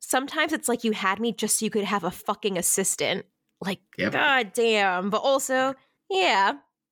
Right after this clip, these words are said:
Speaker 2: Did she maybe?
Speaker 1: Mm-hmm.
Speaker 2: <laughs> August says, "I'm sorry about your mom. I'm sorry they treated you like shit, but that doesn't give you the right."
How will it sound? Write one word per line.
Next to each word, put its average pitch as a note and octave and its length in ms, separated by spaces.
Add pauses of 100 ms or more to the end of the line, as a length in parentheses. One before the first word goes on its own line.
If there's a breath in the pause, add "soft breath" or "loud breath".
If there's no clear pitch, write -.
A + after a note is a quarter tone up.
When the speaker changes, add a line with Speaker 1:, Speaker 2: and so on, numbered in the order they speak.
(340)
Speaker 2:
Did C3 200
she D3 200
maybe? C#3 540
Speaker 1:
Mm-hmm. D4 580 (520)
Speaker 2:
<laughs> - 60
August A2+ 200
says, G#2+ 180
"I'm F#2+ 160
sorry G#2+ 400
about G#2 280
your G#2 80
mom. G2 240
I'm F2+ 160
sorry G2+ 320
they G2 140
treated G2 320
you F#2 140
like F2+ 180
shit, - 220
but E2 100
that F#2 160
doesn't G2 280
give F#2+ 140
you G2 120
the G2+ 80
right." A2 280